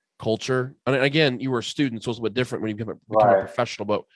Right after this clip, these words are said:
Speaker 1: where have you been that's had culture like that?
Speaker 2: I think that, I don't know if it's a New Orleans thing or South or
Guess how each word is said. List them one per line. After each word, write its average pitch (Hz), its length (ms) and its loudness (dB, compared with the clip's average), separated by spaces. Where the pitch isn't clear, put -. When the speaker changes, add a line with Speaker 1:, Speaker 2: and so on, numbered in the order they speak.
Speaker 1:
where 143 120 4
have 175 80 4
you 165 80 4
been 147 160 2
that's 139 140 -2
had 117 160 -2
culture 120 380 -4
like 92 260 -2
that? 62 220 -4
Speaker 2:
I 165 60 -2
think 208 460 -8
that, 180 500 0
I 131 80 4
don't 165 180 4
know 160 240 8
if 156 140 -2
it's - 120 -12
a 113 60 -6
New 113 100 -6
Orleans 143 840 0
thing 147 560 -4
or 104 380 -2
South 127 840 0
or 104 360 -2